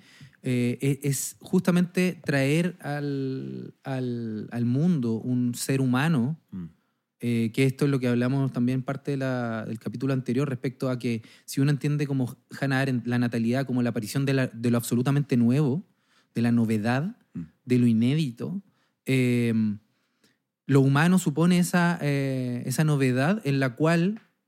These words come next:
Speaker 1: eh, cuando tú lo cuidas o, en fin, ¿no? lo, lo sostienes, te reprocha de vuelta.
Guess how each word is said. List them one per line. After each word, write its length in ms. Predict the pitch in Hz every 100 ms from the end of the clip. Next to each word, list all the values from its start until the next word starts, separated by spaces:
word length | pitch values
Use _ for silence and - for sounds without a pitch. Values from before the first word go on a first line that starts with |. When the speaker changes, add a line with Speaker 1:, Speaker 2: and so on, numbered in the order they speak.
| _
Speaker 1:
eh, 200 | 139 127
cuando 280 | 120 123 123
tú 120 | 117 170
lo 140 | 156
cuidas 440 | 165 202 180 156 131
o, 400 | 127 127 120 -
en 160 | 127 127
fin, 320 | - 156 175
¿no? 220 | 143 170
lo, 380 | 143 127 120 117
lo 480 | 117 110 110 - -
sostienes, 840 | - - - 175 208 175 165 - - _ _ _ _ _ -
te 80 | 139
reprocha 460 | 131 135 165 175
de 60 | 143
vuelta. 420 | 110 185 - -